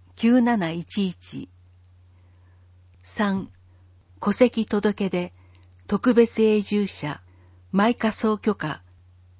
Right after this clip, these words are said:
区役所本館、市民課、電話、九四三九七一零。諭吉町にお住まいの方は、住所変更、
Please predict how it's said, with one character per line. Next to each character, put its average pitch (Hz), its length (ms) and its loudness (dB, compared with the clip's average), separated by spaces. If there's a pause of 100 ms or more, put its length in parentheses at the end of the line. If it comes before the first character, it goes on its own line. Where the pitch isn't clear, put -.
(560)
区 262 100 0
役 247 200 2
所 170 200 -2
本 196 260 -2
館、 165 380 -6 (120)
市 - 200 2
民 214 240 4
課、 170 320 -10 (500)
電 208 280 2
話、 190 240 -4 (440)
九 247 240 4
四 233 300 2
三 175 420 -6 (280)
九 240 260 2
七 226 280 2
一 170 320 -6
零。 143 300 -8 (1600)
諭 208 120 4
吉 262 160 6
町 190 280 0
に 151 240 0
お 175 120 -4
住 226 200 2
ま 202 140 0
い 202 60 -2
の 196 120 0
方 185 300 -6
は、 147 240 -4 (560)
住 247 200 6
所 240 160 4
変 220 260 0
更、 151 400 -8